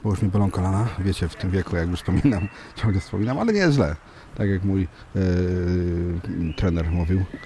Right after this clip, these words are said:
e, jest całkiem dobrze. Ja też czuję, że jest niezły power. Więc, e, nisko na nogach, to podstawa, to mi wychodzi. Prędkość jest dobra. E, jest jeden taki moment, jak się jeździ na desce, jak się przechodzi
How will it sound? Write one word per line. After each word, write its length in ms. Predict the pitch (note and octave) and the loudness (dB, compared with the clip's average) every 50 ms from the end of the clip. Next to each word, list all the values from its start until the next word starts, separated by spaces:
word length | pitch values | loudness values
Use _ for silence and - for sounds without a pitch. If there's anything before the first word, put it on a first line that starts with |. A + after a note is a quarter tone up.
| - - - - - | -18 -20 -12 -6 -2
e, 260 | F2 D#2+ D#2 D#2+ D#2 | 0 0 0 0 0
jest 140 | D#2 - - | -2 -2 0
całkiem 460 | - G#2+ G2 - F2+ E2+ D#2 D#2+ D#2 D2 - | 0 0 2 0 0 0 0 -2 -4 -4 -2
dobrze. 380 | - G2+ F#2+ F2+ E2+ F#2 F#2+ F#2 F#2 | 0 0 2 2 2 2 0 0 -2
Ja 100 | E2+ D#2+ | -2 -2
też 200 | D#2 E2+ E2 - | -2 -4 -4 -2
czuję, 220 | - F#2+ F2 E2 | 0 0 2 2
że 140 | D2+ E2+ D#2+ | 2 0 0
jest 380 | D2+ D#2+ D#2 - - - - - | 0 -2 -2 -6 -10 -10 -4 -2
niezły 220 | F#2+ E2+ E2 F2 | 0 0 0 0
power. 340 | D#2 - F2+ F2 F#2+ G2 - - - - - - - - - - - C#3+ C3+ C3+ B2 B2 - | 0 0 0 2 2 0 -2 -4 -10 -18 -20 -20 -20 -18 -18 -18 -18 -20 -20 -20 -20 -8 -4
Więc, 480 | - D#2 D2+ D#2 D2+ - - - - - | -2 -2 -2 -2 -4 -6 -8 -8 -4 -2
e, 480 | F#2 D#2+ D#2 D#2 D2+ D2 D2 D2 D2+ G2+ | 0 0 0 0 -2 -2 -4 -2 -2 0
nisko 220 | A2+ - - G#2 | 0 0 0 0
na 80 | E2 E2+ | 2 2
nogach, 400 | G2 G#2+ G#2 G2 F#2+ F2 - - | 2 2 4 2 2 0 -2 -4
to 100 | - - | -6 -4
podstawa, 520 | - D#2+ - - - E2 D#2 E2 D2+ D2+ D2+ - - | -4 -4 -2 -2 -2 -2 0 0 -2 -4 -4 -4 -4
to 100 | - E2 | -2 0
mi 100 | D#2 D2+ | 0 0
wychodzi. 400 | C#2+ D2 D2+ F2+ D#2+ D#2 D#2+ D2+ - - - - - - - - - | 0 0 0 0 0 0 -2 -4 -8 -12 -18 -18 -18 -18 -20 -10 -2
Prędkość 380 | - B2+ A#2+ A2+ G2+ G2+ E2+ D2+ | 2 4 4 4 4 2 0 -2
jest 120 | - - | -2 0
dobra. 340 | - G2+ F#2+ F2+ F#2+ F2+ E2 D#2+ - - - - - - - - - - - - - - - | 0 2 2 4 2 2 0 0 -4 -6 -10 -10 -10 -12 -14 -14 -14 -14 -16 -18 -6 -2 2
E, 80 | F3+ | 4
jest 180 | F#3+ C#4 G4 - | 4 4 4 4
jeden 180 | D4+ A#3+ G#3+ F3+ | 4 2 2 2
taki 180 | F#3 - - | 0 0 0
moment, 240 | B3 G#3+ B3+ D#4 - | 0 0 0 0 0
jak 120 | F#2+ - | -2 0
się 100 | - - | 0 0
jeździ 140 | G#2 F#2 A2+ | 2 2 2
na 120 | G2+ F2 E2+ | 2 4 4
desce, 280 | G#2 A2+ - - A2 | 2 2 0 0 -2
jak 100 | G2+ F#2+ | -2 -2
się 120 | - - F#2 | -2 -4 -2
przechodzi 400 | - F2+ F2+ F#2+ F2+ F#2+ F2 | 0 0 2 2 2 2 0